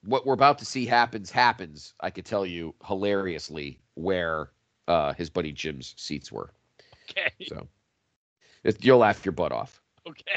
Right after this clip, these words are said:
Speaker 1: Literally butt. Um, on a side note about the ninety-three ninety-four N H, A H L season, the Springfield Indians, who were one of the original founding members, moved to Worcester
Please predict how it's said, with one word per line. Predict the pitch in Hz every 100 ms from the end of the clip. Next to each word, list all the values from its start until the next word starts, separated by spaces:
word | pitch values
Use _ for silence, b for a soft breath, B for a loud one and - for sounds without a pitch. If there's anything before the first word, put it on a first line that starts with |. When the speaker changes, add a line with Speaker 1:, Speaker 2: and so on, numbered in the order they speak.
| -
Speaker 1:
Literally | 101 110 85 71
butt. | 76 73 - _ _ _ b b b b b b b -
Um, | 107 98 87 76 _ _ _ _ _ _ _ _ _ -
on | 147
a | 139
side | 175 185 160
note | 139
about | 127 127
the | 117
ninety-three | 117 120 113 117
ninety-four | 110 107 98 107 95
N | 104
H, | 98 -
A |
H | 104 98 98
L | 87
season, | 104 104 90
the | 80
Springfield | - 123 120 101
Indians, | 107 123 95 78 78
who | 87
were | 85
one | 90
of | 87
the | 78 71 _ _ -
original | 95 87 85
founding | 82 95 85
members, | 92 85 78 87
moved | 90 -
to | 73
Worcester | 101 - -